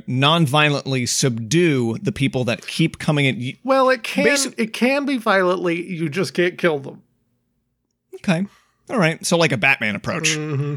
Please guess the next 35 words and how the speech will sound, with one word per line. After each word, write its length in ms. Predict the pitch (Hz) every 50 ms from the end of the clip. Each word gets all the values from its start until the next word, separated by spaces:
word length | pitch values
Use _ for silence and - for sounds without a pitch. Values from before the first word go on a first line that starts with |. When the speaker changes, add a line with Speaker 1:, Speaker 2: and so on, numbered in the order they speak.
| 135 - _ _ _ _ _ _ _ _ _ _ _ _ _ _ _ _ _ - - - - 190 175 -
Speaker 1:
Um, 200 | - - 202 214
beat 220 | 196 - 208 226
'em 80 | 208 196
within 200 | 180 165 180 165
an 140 | 156 151 151 -
inch 220 | 190 185 190 -
of 100 | 190 151
their 180 | 123 165 147 139
life. 480 | 135 131 123 110 - - - - - - _ _ _ _ _ _ _ _ _
But 160 | 139 156 156
so 260 | - - - 185 180 170
long 380 | 165 170 170 175 190 208 208
as 200 | 202 185 147 123
they 180 | 151 170 160 151
don't 340 | 139 160 156 156 - 156 127
die 260 | 160 147 143 143 143
immediately 760 | 143 113 135 127 123 127 139 139 139 151 151 - - 160 151
from 180 | 139 - 147 135
the 80 | 131
blunt 300 | 117 139 143 147 147 -
trauma. 520 | - - 156 147 139 131 113 107 - 98 - _ _ _
Because 260 | - 202 202 196 156
Batman 360 | 143 214 226 247 247 233 220
has 120 | 202 180 -
certainly 340 | - 202 220 - 214 190
left 300 | 180 165 175 175 - -
people 260 | - 180 170 175 160 147
to 60 | 143
bleed 420 | 120 180 - 160 160 175 180 127
to 100 | - 151
death 340 | 127 - - 104 208 - - -
and 160 | - 143 143
takes 320 | 139 - 156 151 - - 135
no 300 | 135 131 143 160 165 151
culpability. 680 | - 156 147 110 135 107 139 139 139 160 156 185 165